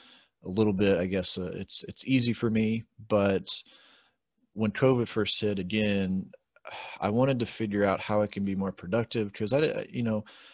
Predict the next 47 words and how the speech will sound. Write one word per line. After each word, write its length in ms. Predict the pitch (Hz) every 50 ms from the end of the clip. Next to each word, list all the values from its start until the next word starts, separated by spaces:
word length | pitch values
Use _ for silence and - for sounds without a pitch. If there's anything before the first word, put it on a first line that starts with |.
| - - _ _ _ _ _ _ _ _ _ _ - -
a 40 |
lot 140 | 113 123 135
of 80 | 139 -
people 300 | 147 135 127 - 127 120
when, 220 | 117 110 107 101
when 240 | - - 107 110 110
it 160 | 110 - - -
first 260 | - 117 113 - -
happened 420 | 113 113 110 107 - 113 107 107
were 140 | 101 98 101
like, 300 | 98 95 95 95 - -
"Well, 320 | 117 120 123 120 104 - 113
there's 160 | 104 110 107
not 160 | 110 113 107
much 220 | 104 110 - - 107
we 80 | 104
can 160 | 98 101 95
do 160 | 92 98 95 90
now." 340 | 87 78 69 - - - _ _ -
And 360 | 101 101 101 101 98 98 95 82 - -
by 120 | - 104
the 80 | 104 101
time 420 | - - 143 143 139 139 135 127
this 180 | 120 120 - -
is 100 | 107 104
all 160 | 113 117 107
done, 360 | 95 92 113 123 123 117 107
which 180 | 101 98 - -
who 100 | 127 120
knows 300 | 107 101 110 120 110 98
when 100 | 95 92
that 180 | 95 104 104
could 140 | - - 92
be, 80 | 92 98
it 80 | 104
could 140 | - - 101
be 100 | 95 98
twenty 300 | 95 - - 104 101 98
twenty-two 520 | - - 104 95 95 95 - - 131 127 120
by 120 | 98 101
the 80 | 95 95
time 340 | - - 107 104 104 98 98 - - - - - - _ _ -
life 260 | 101 104 104 - -
is 80 | 92
somewhat 380 | - - 110 101 101 92 - -
normal 300 | 104 107 117 110 101 92
again. 360 | 90 80 90 87 90 90 92